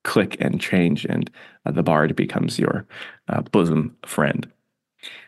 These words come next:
To listen to past episodes or support our show, please visit daily poem pod dot substack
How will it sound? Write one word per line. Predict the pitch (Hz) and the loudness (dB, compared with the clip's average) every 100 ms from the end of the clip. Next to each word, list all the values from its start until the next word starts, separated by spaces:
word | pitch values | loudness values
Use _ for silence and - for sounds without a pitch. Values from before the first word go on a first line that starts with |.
| _ _ _ _ _ _ _ - | _ _ _ _ _ _ _ 2
To | 139 | 4
listen | 139 135 | 6 4
to | 113 | 4
past | 127 113 - | 4 2 0
episodes | - 107 - 101 101 95 101 | -2 0 2 4 4 2 -2
or | |
support | 95 104 - 113 104 | -2 -4 2 2 4
our | |
show, | 98 - 107 104 | 2 2 4 4
please | 98 107 107 98 | 2 2 2 2
visit | 101 98 - | 2 0 -2
daily | 98 98 95 92 | 0 0 2 0
poem | - 95 90 87 | 0 0 0 -2
pod | - 87 87 82 90 | -2 0 2 0 -2
dot | - - | -4 -6
substack | - 92 - - 82 | -2 0 0 -2 -2